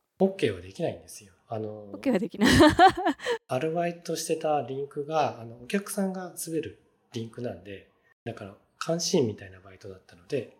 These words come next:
Speaker 1: 転んでたり、あの、逆走してる人がいないかみたいなのを見守るのが仕事だったの。そんな人がスティック持ってたらちょっと怖いですよね。<laughs>
Speaker 2: <laughs> 確かに危険ですね。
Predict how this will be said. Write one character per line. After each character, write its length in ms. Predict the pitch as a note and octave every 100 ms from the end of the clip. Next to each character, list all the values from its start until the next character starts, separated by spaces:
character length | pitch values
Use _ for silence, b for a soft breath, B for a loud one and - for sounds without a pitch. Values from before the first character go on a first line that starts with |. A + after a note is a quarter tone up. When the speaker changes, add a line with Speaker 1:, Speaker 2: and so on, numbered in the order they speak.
| G#2+ -
Speaker 1:
転 120 | B2 A#2+
ん 80 | A#2
で 100 | A#2
た 160 | - G2
り、 220 | G2+ G#2
あ 60 | G#2
の、 100 | G2+
逆 240 | G#2 -
走 140 | - B2+
し 20 |
て 80 | C#3+
る 60 | C3
人 180 | -
が 80 | F#2+
い 60 | F#2+
な 100 | A2+
い 80 | -
か 120 | -
み 140 | G2+
た 100 | G2+
い 60 | F#2+
な 100 | G#2+
の 120 | D#3+
を 40 | G2+
見 140 | G2+
守 160 | G#2 G2+
る 260 | G2 -
の 60 | _
が 60 | -
仕 160 | -
事 160 | F#2+ F#2+
だ 80 | F#2
っ 80 | -
た 120 | _
の。 40 | _ _ _
そ 160 | - D3+
ん 40 |
な 60 | D3+
人 160 | -
が 80 | G#2
ス 120 | -
テ 80 | C#3+
ィ 20 |
ッ 40 | -
ク 60 |
持 100 | A2
っ 20 | G#2
て 80 | -
た 60 |
ら 40 | F2+
ち 100 | -
ょ 40 |
っ 20 |
と 60 | G2+
怖 220 | - B2
い 40 | E2+
で 60 |
す 120 | -
よ 60 | - _ _ B B B - G#2+ B2
ね。 140 | D3 - _ _
<laughs> 1120 | - - - - - - - - - E3+ F#3+ C4
Speaker 2:
<laughs> 60 |
確 200 | F3+ -
か 140 | - E3+
に 100 | -
危 120 | - F#3
険 180 | F#3+
で 100 | F#3+
す 140 | G3+ -
ね。 180 | F3+